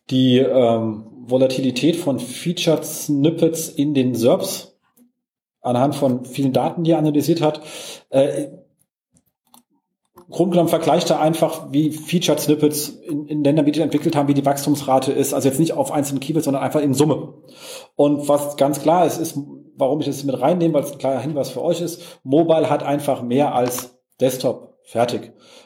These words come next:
Ähm, und ich kann an der Stelle immer nur wieder sagen, weil wir sitzen ja alle beim Arbeiten am P C. Und wenn ich schnell schick, äh, was checke, eine serp oder so,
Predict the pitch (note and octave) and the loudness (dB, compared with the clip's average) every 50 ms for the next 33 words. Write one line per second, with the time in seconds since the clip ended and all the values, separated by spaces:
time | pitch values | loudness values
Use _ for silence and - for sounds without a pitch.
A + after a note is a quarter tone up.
0 | _ _ _ - C3+ C3+ C3+ C3+ C3+ C#3 D3+ C#3+ D3 D3 D3 D3+ D3+ E3+ D#3+ - | _ _ _ 0 2 4 4 4 2 0 -2 -4 -2 -4 -4 -4 -4 -6 -6 -2
1 | - D3+ E3 F3+ E3 C#3+ C#3 D#3 D#3+ - E3+ D#3 D#3+ D#3 D#3+ D#3 D3+ D3+ D3 C#3+ | 0 0 0 0 0 0 2 0 0 2 0 -2 -2 -2 -4 -2 -2 -2 0 0
2 | D3+ C#3+ C3+ B2+ C#3 C#3 D3+ E3+ E3+ C#3+ C3 C3 B2+ C3 E3+ - - F3 D#3 D3+ | 2 2 2 4 2 2 2 2 2 0 0 0 0 0 -2 -2 -2 -2 -2 -2
3 | - D#3+ F#3+ E3 C#3+ C3+ C#3+ - D#3+ F3 D#3 D3 C#3+ C#3+ C#3+ C#3+ C3+ - - B2 | 0 0 0 2 0 0 0 0 -2 2 2 2 2 2 -2 -4 -4 -2 -4 -4
4 | - - - D3 B2+ A#2+ B2+ C#3+ C3+ - C#3 B2+ B2 - - F#3+ F#3+ - - - | -4 -2 -2 0 0 0 0 0 0 0 0 0 0 0 -2 -2 -2 -4 -8 -16
5 | - - - C#3+ C3 B2+ B2+ C3 B2+ - - - F3 F3 F#3 F#3 D#3+ C3+ C3 A2+ | -16 -12 -4 0 0 2 2 0 -2 -2 -2 -2 0 0 2 0 2 2 0 2
6 | - C3+ C#3+ - E3+ D#3+ D3+ C#3 C#3 F3+ G3+ | 2 2 2 2 0 0 2 2 2 0 0